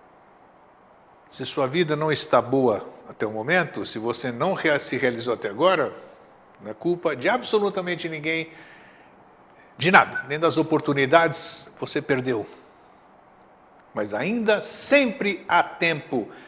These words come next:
enquanto há vida, que nós começamos o programa falando com vida, enquanto há vida, existe a esperança. Muitas coisas, como já falaram aqui, só são possíveis enquanto a gente estiver vivo.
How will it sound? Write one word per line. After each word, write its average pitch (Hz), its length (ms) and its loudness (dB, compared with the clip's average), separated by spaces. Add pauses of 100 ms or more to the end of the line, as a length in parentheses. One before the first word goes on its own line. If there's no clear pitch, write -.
(160)
enquanto 202 640 8
há 190 160 10
vida, 185 800 2
que 127 80 -12
nós 117 160 -2
começamos 123 440 -4
o 120 60 -4
programa 123 380 -2
falando 120 340 -4
com 117 140 -6
vida, 214 480 2 (460)
enquanto 185 400 0
há 170 80 6
vida, 208 520 4 (180)
existe 139 540 -6
a - 20 0
esperança. 120 580 -6 (1900)
Muitas 180 460 4
coisas, 175 840 8 (120)
como 110 160 -12
já 98 140 -8
falaram 104 380 -2
aqui, 175 560 4 (420)
só - 200 0
são 185 280 -2
possíveis - 1300 -2 (420)
enquanto 117 340 -6
a - 20 -4
gente 113 160 -6
estiver 151 240 0
vivo. 190 380 -6